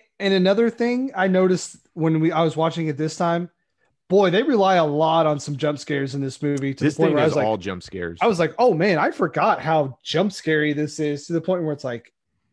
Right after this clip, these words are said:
Speaker 1: <sighs> you know, the, the thing I think when you rely on, on jump scares is, like, you're not confident that your movie has enough natural tension or isn't scary enough. So you have to throw in these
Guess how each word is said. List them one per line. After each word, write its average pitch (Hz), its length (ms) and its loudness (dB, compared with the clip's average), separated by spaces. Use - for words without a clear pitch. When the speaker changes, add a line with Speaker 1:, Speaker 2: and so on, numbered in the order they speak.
Speaker 1:
<sighs> - 260 -10
you 214 100 0
know, 208 140 4
the, 208 180 2
the 208 100 -2
thing 294 240 0
I 247 60 6
think 233 260 -2
when 175 360 2
you 160 260 -4
rely 160 380 4
on, 160 200 0
on 151 120 -4
jump 156 220 0
scares 160 300 0
is, 139 120 -4
like, 143 160 -4
you're 160 100 0
not 160 300 0
confident 139 560 -4
that - 180 -2
your 151 80 0
movie 147 320 2
has 143 240 -2
enough 139 460 -6
natural 143 420 -2
tension 139 500 -4
or 127 340 -8
isn't 151 260 -2
scary 127 380 -8
enough. 113 320 -18
So - 120 -6
you 160 100 0
have 170 200 -2
to 165 80 -2
throw 160 280 2
in 147 160 0
these 139 360 -4